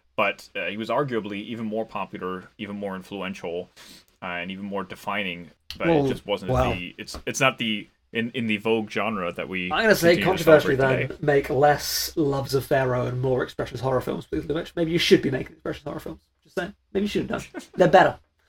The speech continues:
Speaker 1: Sure,
Speaker 2: Um,
Speaker 1: sure. But I, I would also encourage you to check out some, some
Speaker 2: Yeah.
Speaker 1: body sexual comedy as well. I wish,
Speaker 2: Mm.
Speaker 1: again, I, I,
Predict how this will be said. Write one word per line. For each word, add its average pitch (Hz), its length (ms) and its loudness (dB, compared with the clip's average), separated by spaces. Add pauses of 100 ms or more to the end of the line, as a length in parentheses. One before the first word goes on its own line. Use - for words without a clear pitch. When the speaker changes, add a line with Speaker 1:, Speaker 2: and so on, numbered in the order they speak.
(260)
Speaker 1:
Sure, 147 260 2
Speaker 2:
Um, 139 40 -2
Speaker 1:
sure. - 180 -12 (440)
But 156 120 8
I, 165 180 8
I 175 120 4
would 190 100 10
also 185 280 8
encourage 139 340 0
you 127 100 -8
to 117 240 -8
check 117 240 -4
out 113 160 0
some, 104 320 -6
some - 140 -6
Speaker 2:
Yeah. 170 320 8
Speaker 1:
body 110 280 2
sexual 104 420 -6
comedy 101 240 -8
as 98 100 -14
well. 107 180 -2
I 131 80 4
wish, 190 320 4
Speaker 2:
Mm. - 240 -6
Speaker 1:
again, 160 240 2
I, 117 360 2
I, 104 60 -6